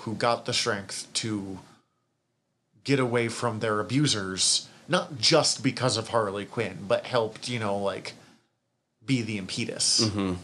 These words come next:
Speaker 1: But, you know, that was, season one is the process of getting away. Season two is its own kind of messy thing. Now season three is, "I'm in a new relationship again. What does that entail?"
Speaker 2: I have to rewatch season two, but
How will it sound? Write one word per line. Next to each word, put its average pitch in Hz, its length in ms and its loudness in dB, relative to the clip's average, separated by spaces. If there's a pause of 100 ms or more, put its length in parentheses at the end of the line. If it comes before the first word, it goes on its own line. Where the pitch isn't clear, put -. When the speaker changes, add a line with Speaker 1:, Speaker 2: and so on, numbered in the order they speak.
(1700)
Speaker 1:
But, - 300 6
you 160 140 4
know, 135 100 6
that 151 140 8
was, 143 160 4
season 147 440 4
one 127 360 2 (100)
is 127 120 0
the - 80 0
process 110 440 4
of 107 100 -2
getting 104 220 -2
away. 98 200 0
Season 107 360 0
two 107 220 -2
is 101 160 -2
its 104 160 -2
own 101 160 -2
kind 101 180 -2
of 90 100 -10
messy 92 240 -2
thing. 92 300 -4
Now 101 140 2
season 104 340 0
three 139 300 2
is, 110 200 0 (380)
"I'm 131 200 4
in 135 100 4
a 127 80 4
new 135 200 4
relationship 127 760 4
again. 110 400 0 (280)
What 156 340 6
does - 380 2
that 175 340 6
entail?" 107 720 0 (600)
Speaker 2:
I 120 100 0
have 180 160 6
to 135 80 2
rewatch 107 560 2
season 120 380 4
two, 127 420 4 (640)
but 95 340 4